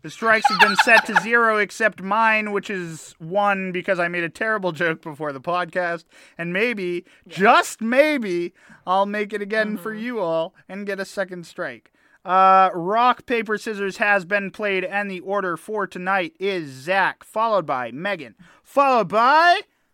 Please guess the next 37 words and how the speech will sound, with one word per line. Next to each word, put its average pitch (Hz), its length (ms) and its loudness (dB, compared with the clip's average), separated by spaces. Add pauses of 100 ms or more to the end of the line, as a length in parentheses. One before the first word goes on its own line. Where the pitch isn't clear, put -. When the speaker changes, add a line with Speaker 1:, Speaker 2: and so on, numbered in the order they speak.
(600)
Speaker 1:
me. 285 80 -12 (720)
Speaker 2:
Yes, 151 720 -4
indubitably. 247 1600 -8 (600)
Now, 180 260 -4 (1000)
eh, 269 260 -12
my 330 200 -6
intro 262 380 -2
was 202 220 -8
a 202 40 -10
little, 156 340 -6
um, 113 800 -8 (320)
Speaker 1:
Aggressive. 139 840 -10
Speaker 2:
well, - 80 -20 (420)
it 262 60 -4
was 254 120 -8
aggressive, 139 460 -8
and 147 100 -6
I'm 175 100 -6
not 185 140 -4
gonna 170 160 -6
lie, 147 220 0
it 143 120 -4
had 160 160 0
Speaker 3:
One 214 140 -2
Speaker 2:
very 202 240 6
Speaker 3:
could 180 80 -2
Speaker 2:
little 175 220 -2
to 175 120 -6
do 156 140 -6
with 160 120 -6
Speaker 3:
say. - 60 -12
Speaker 2:
my 143 100 -6
story 143 500 -6
for 147 220 -2
once. 170 180 -2
Speaker 1:
Sexually 196 260 -6
frustrating? 208 840 -8